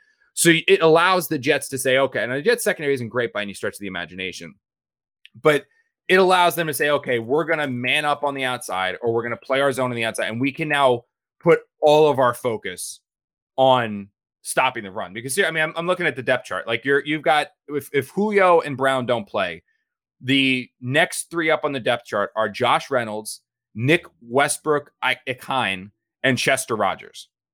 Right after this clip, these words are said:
I'm gonna be totally transparent with you, Marissa. I've heard of Chester Rogers. I have no idea who those other two receivers are.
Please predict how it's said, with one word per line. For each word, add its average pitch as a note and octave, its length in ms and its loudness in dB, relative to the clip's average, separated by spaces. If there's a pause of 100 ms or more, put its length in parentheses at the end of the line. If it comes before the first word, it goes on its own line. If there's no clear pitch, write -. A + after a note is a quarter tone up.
(460)
I'm C#3+ 60 0
gonna D#3 100 4
be C#3+ 240 0
totally D#3+ 400 2
transparent C3+ 520 -2
with C#3 80 -8
you, C#3+ 60 -8
Marissa. C#3+ 440 -8 (200)
I've A2 120 -4
heard D3 160 0
of D3+ 80 0
Chester D3 340 -2
Rogers. B2+ 440 -2 (200)
I C#3+ 80 0
have C#3+ 220 0
no B2 340 2
idea A#2 260 0
who A2 80 -10
those G#2 200 -8
other F#2+ 160 -6
two F2+ 160 -14
receivers D2 420 -16
are. - 140 -10